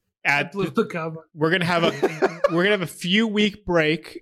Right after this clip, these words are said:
Speaker 1: and then we're gonna have an introduction to campaign two at the end of November, and then all of December are gonna be kind of session zeros as we make our characters and figure out how that campaign's gonna start. Um, <clears throat> so yeah,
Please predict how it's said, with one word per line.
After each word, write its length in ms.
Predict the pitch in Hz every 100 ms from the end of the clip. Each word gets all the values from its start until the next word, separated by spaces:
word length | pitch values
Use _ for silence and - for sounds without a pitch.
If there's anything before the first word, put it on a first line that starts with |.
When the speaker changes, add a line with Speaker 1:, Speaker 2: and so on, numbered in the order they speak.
| -
Speaker 1:
and 160 | 151
then 160 | 160 156
we're 80 | 156
gonna 160 | 160
have 360 | 160 151 151 143
an 80 | 151
introduction 480 | 160 165 170 160 175
to 80 | 175
campaign 540 | - 160 151 160 160
two 560 | - 170 135 139 151 - -
at 140 | 135
the 120 | 151
end 120 | 143 147
of 100 | 165
November, 540 | 175 196 208 240 - - - - - _ -
and 100 | 151
then 80 | 156
all 200 | 156 156
of 80 | 170
December 600 | 190 - 175 165 151 139 -
are 120 | 139
gonna 200 | 147 147
be 160 | 143
kind 200 | 139 160
of 80 | 143
session 400 | - 156 143 151
zeros 440 | 135 139 131 123 120
as 140 | 135
we 120 | 139
make 280 | 135 139 139
our 80 | 143
characters 680 | - 143 135 131 139 127 120
and 180 | 139 127
figure 260 | - 143 131
out 100 | 143
how 160 | 127
that 180 | 127 131
campaign's 400 | - 127 131 127
gonna 160 | 123 123
start. 500 | - 127 127 - - - - - - -
Um, 380 | 123 123 117 120 - -
<clears throat> 360 | - - -
so 200 | - -
yeah, 220 | 151 135